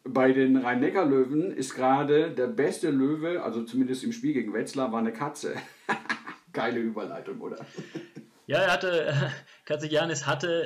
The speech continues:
Speaker 2: äh, nach dem Wechsel, ähm, äh, ein, zwei Spiele, ähm, gebraucht, um da richtig reinzukommen und jetzt, jetzt ist er da, ja, und, äh,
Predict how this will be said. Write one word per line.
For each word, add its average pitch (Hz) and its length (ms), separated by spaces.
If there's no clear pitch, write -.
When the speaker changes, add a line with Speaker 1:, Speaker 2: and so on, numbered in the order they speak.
Speaker 2:
äh, 147 60
nach 147 260
dem 151 200
Wechsel, 147 680
ähm, 135 640
äh, 123 280
ein, 143 240
zwei 143 280
Spiele, 147 720
ähm, 135 640
gebraucht, 143 640
um 147 120
da 143 100
richtig 139 280
reinzukommen 160 560
und 131 160
jetzt, 135 320
jetzt 127 180
ist 131 120
er 147 80
da, 139 380
ja, 113 260
und, 113 240
äh, 117 280